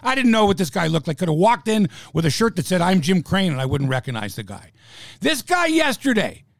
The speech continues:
at the Houston Astros training facility in a, uh, scheduled press conference to discuss the sign stealing, not allegations,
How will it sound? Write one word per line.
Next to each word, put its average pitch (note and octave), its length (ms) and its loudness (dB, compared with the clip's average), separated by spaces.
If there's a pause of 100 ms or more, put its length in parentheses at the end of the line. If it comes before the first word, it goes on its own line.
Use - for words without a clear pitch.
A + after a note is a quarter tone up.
(140)
at E3+ 140 -2
the F#3 80 0
Houston B3+ 380 0
Astros C4+ 440 0
training C4 320 0
facility A3 720 -2 (520)
in G3 160 0
a, F3+ 340 0
uh, C#3+ 380 -4
scheduled C#4 800 -2
press B3+ 260 0
conference D#3 640 -4
to D#3+ 140 -6
discuss F#3 640 -4 (420)
the C3 160 -6
sign C4 440 2
stealing, C4+ 720 2 (240)
not D4+ 220 2
allegations, G#3 1000 -2